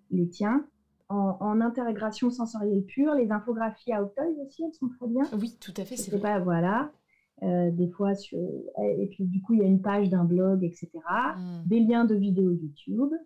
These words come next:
Speaker 2: Mhm.
Speaker 1: voilà, euh.
Speaker 2: Parfait.
Speaker 1: Bon, après, ça n'a rien à voir, mais il y a pas longtemps, tu as fait un, t'as publié, euh, je crois la semaine dernière, un podcast où c'était une orthoptiste qui
Speaker 2: Oui,
Speaker 1: parlait,
Speaker 2: tout à fait.
Speaker 1: ce qui
Speaker 2: Tout à
Speaker 1: était
Speaker 2: fait.
Speaker 1: super, et je n'arrivais pas à convaincre une famille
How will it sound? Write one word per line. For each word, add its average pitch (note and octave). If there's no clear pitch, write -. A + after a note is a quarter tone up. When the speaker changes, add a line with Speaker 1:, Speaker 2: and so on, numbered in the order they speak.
Speaker 2:
Mhm. F#3
Speaker 1:
voilà, D3+
euh. F3
Speaker 2:
Parfait. -
Speaker 1:
Bon, G3+
après, G3+
ça B3
n'a A3+
rien G#3
à G#3
voir, B3
mais A#3+
il G#3+
y G#3
a G3+
pas G#3
longtemps, G#3
tu A3
as F#3
fait -
un, F#3+
t'as F#3
publié, G3+
euh, F3
je E3+
crois F#3+
la F#3
semaine G#3
dernière, B3
un A#3+
podcast A3
où -
c'était -
une G#3
orthoptiste B3+
qui -
Speaker 2:
Oui, -
Speaker 1:
parlait, A3
Speaker 2:
tout A3+
à -
fait. A3
Speaker 1:
ce -
qui -
Speaker 2:
Tout -
à F#3+
Speaker 1:
était -
Speaker 2:
fait. F#3+
Speaker 1:
super, C#4
et G#3+
je G#3
n'arrivais C#4+
pas D4
à C4+
convaincre C4+
une A3+
famille A#3